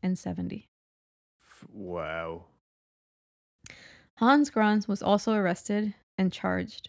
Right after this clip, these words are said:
Speaker 1: after Harmon told police that he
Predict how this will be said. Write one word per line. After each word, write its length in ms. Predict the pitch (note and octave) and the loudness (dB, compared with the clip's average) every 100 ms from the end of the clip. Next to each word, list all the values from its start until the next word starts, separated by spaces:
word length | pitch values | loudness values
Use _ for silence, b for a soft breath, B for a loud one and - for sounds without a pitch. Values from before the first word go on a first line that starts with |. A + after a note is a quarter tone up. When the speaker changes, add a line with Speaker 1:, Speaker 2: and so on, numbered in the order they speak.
| _ | _
Speaker 1:
after 300 | F#3+ G3 G#3+ | -2 0 -2
Harmon 280 | G3 F#3 F#3 | 0 0 0
told 220 | - E3+ | -4 -8
police 520 | - F#3+ A#3 A3+ - _ b b b b - | -4 -2 -2 -2 -6 _ b b b b 0
that 140 | F#3 | 0
he 520 | - D4 D#4 G#3 G3+ | 2 2 4 4 0